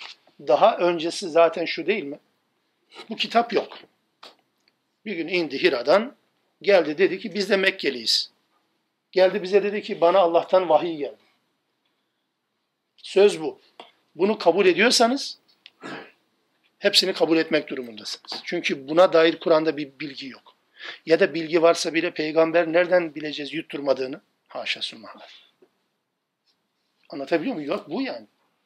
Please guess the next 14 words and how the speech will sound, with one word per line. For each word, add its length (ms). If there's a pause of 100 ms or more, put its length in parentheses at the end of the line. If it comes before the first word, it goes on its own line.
(320)
Peygamberin 500
peygamber, 600
"Ben 160
peygamberim." 600
dediğini 480
tespit 440
edecek 340
bir 140
argüman 460
yok 220
ki 100
elimizde. 440 (1300)
Dolayısıyla 460
nebevi, 580